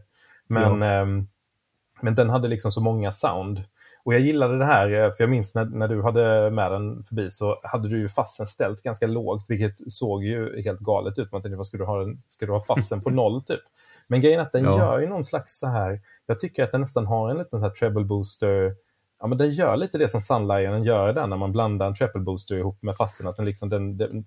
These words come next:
Speaker 1: ja, den håller ihop väldigt bra. Den brakar inte
Speaker 2: Jo,
Speaker 1: lös.
Speaker 2: och den
Speaker 1: Den kan
Speaker 2: har ju
Speaker 1: ju braka lös,
Speaker 2: enorma
Speaker 1: men
Speaker 2: mängder med, med, med fass också, helt enkelt.
Speaker 1: Ja, och enorma mängder volym. Den är ju farlig där.
Speaker 2: Ja.
Speaker 1: Den, man borde ju, de borde ju ha någon sån här, l-, typ en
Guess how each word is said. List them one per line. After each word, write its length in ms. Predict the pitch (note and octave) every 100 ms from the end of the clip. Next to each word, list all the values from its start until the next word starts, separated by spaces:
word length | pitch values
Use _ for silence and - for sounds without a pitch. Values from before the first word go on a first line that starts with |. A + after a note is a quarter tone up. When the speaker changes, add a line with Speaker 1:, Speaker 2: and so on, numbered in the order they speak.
| -
Speaker 1:
ja, 260 | - A2+ - _ _ _ _ _ _ _
den 100 | A#2
håller 260 | B2+ B2+ B2+
ihop 360 | B2+ D3+ - -
väldigt 280 | C#3 G2 G#2
bra. 260 | F#2+ - - -
Den 160 | A2 G#2+
brakar 320 | A#2+ A2 A#2+
inte 140 | G#2+
Speaker 2:
Jo, 40 | A2+
Speaker 1:
lös. 220 | A2 C3
Speaker 2:
och 80 | B2
den 120 | C3
Speaker 1:
Den 80 | A#2
kan 100 | C3+
Speaker 2:
har 120 | C3+
ju 120 | C3
Speaker 1:
ju 80 | B2+
braka 340 | E3+ F3 - E3
lös, 260 | C3+ C3+ C#3+
Speaker 2:
enorma 460 | D#3 C#3 A#2+ A2
Speaker 1:
men 60 | G#2+
Speaker 2:
mängder 380 | G#2+ G2+ G2 F#2+
med, 340 | F#2+ F#2 F#2 - _
med, 360 | - G2 F#2+ G2+
med 180 | G2 F#2+
fass 300 | A#2 G#2 -
också, 240 | F2+ - E2+ E2+
helt 200 | E2+ E2+
enkelt. 80 | F2+
Speaker 1:
Ja, 420 | A2 G#2+ G2+ G2 -
och 240 | B2+ A#2
enorma 420 | G#2+ A2 G#2+ G2+
mängder 280 | G2+ G2+ G2
volym. 500 | F#2+ A2+ C3 E2+ F#2+
Den 160 | G2+ G#2
är 40 |
ju 60 | G2+
farlig 400 | A#2 A2+ F#2 A2
där. 140 | B2
Speaker 2:
Ja. 60 | F#2
Speaker 1:
Den, 320 | F#2+ G2+ G2+
man 140 | G2 G2
borde 200 | A2 A2+
ju, 80 | G#2+ - A#2
de 280 | B2 A#2 A#2+
borde 160 | C#3+ C3+
ju 60 |
ha 120 | B2 A2+
någon 120 | G2
sån 120 | G#2
här, 120 | G2
l-, 340 | G2 G2+ - G2+
typ 200 | A2 G2+
en 200 | G2 F#2+